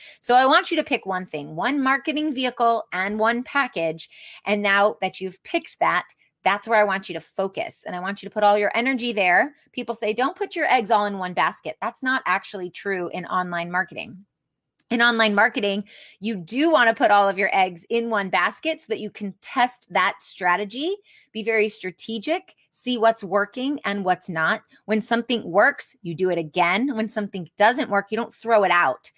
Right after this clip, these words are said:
You take it as data. You take it as a learning experience. You tweak little things and you do it again. That's why you'll see when people do a webinar, they're doing them again and again and again.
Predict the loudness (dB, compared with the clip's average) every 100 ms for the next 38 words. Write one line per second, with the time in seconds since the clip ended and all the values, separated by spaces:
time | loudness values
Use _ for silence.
0 | _ _ -8 -4 -2 0 2 0 0 -4
1 | -2 0 0 -2 -6 -6 -2 -2 -2 -4
2 | -4 -4 -6 -8 -6 -4 -4 -6 -12 -16
3 | -16 -12 -12 -10 -8 -6 -6 -4 -2 -2
4 | -4 -8 -6 -4 -6 -4 -4 -2 0 0
5 | 0 -4 -14 -20 -20 -20 0 0 4 4
6 | 4 2 2 0 2 0 -2 -4 0 2
7 | 4 6 4 4 2 2 -2 -2 -2 0
8 | -2 -2 -4 -4 2 2 2 -2 -4 -4
9 | -2 0 0 0 -4 -6 0 0 0